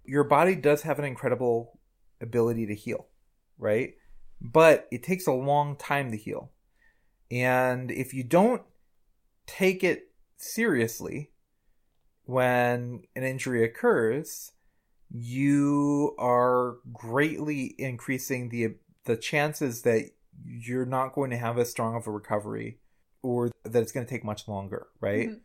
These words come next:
Speaker 1: But
Speaker 2: And it is possible to do long-term damage by trying to push through.
Speaker 1: it's extremely likely to have long-term damage by trying to push through. And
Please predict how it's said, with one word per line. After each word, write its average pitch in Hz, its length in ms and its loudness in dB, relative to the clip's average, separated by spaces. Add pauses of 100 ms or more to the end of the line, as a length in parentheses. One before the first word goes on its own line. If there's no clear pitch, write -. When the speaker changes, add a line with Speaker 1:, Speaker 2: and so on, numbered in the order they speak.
(440)
Speaker 1:
But 294 300 10
Speaker 2:
And 277 180 6
it - 20 2
is 294 140 0
possible 247 560 2
to 226 120 -2
do 208 320 -4
long-term 196 520 -8
damage 185 440 -10
by 208 140 0
trying 190 380 -4
to 208 80 -12
push - 240 -14
through. - 400 -12 (500)
Speaker 1:
it's - 400 -6
extremely 131 1160 -2 (280)
likely 110 880 -2 (680)
to 127 80 -6
have 98 260 0
long-term 92 460 -4
damage 92 460 -10
by 101 100 0
trying 101 200 -6
to 92 40 -6
push - 260 -10
through. - 240 -10 (440)
And 139 200 -6